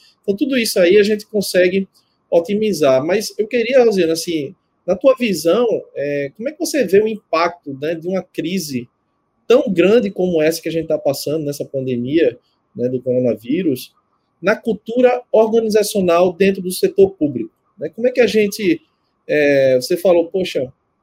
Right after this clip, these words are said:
é, é muito legal a gente ver como as pessoas estão se transformando e tá nos permitindo." Mas como é que você vê isso, né, é, não só agora, nesse momento, mas a longo prazo também?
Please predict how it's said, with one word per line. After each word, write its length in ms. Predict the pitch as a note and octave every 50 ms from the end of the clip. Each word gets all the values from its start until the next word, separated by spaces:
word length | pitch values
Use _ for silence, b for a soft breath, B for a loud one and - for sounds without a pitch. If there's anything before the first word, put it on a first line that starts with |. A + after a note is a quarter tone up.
| _ _ _ _ _ _ _ _ _ _ _
é, 480 | - A#2+ A#2+ A#2 A#2 A#2 A2 G#2+ G#2+ - -
é 40 | C#3
muito 280 | D3 E3+ G3+ G3 G#3
legal 260 | G3+ F#3+ E3 F3 F3+
a 40 | E3+
gente 200 | E3 E3 - E3
ver 80 | D#3+ E3
como 140 | F3 F#3 F3+
as 80 | -
pessoas 260 | - F3 - F#3 E3+
estão 120 | - F3+ E3+
se 120 | E3+ -
transformando 640 | - E3+ E3 E3 E3+ D#3 D3 D3 D3+ E3 E3+ E3+ F3
e 80 | E3+
tá 100 | - E3+
nos 180 | E3+ E3 D#3+ -
permitindo." 680 | - F3 E3+ E3+ E3+ D#3 D#3+ - C3 B2 A#2 A#2 B2 b b b b b b b _ -
Mas 100 | G#3 -
como 140 | - E4 D#4+
é 20 |
que 80 | D#4+ D4+
você 200 | - - B3+ G3+
vê 280 | - F3 F#3 G3 G#3
isso, 560 | G3 F3 F3 F#3 F#3+ F#3+ - - G#3 G3+ G3+ - _ _ _ _ _ _ -
né, 260 | D3 E3 F3 F3 D3+
é, 320 | D3 D3 D3+ D#3 D3 D3+ D#3
não 200 | F#3 A3+ A3 G3
só 240 | - - G#3 F#3+
agora, 440 | F3+ F3 E3+ - E3+ E3+ F3+ G3 F#3+
nesse 240 | F3 F3 E3 - -
momento, 460 | F3 E3 D#3 D3+ D#3 E3+ F#3+ G3 G#3
mas 240 | G#3 G3+ G3+ G#3+ A3
a 60 | G#3+
longo 260 | G#3 G#3 G#3 G3 G3
prazo 400 | F#3 - D#3+ C#3+ C3+ C3 C3 -
também? 360 | - D3+ C#3 B2 A#2+ A2 G#2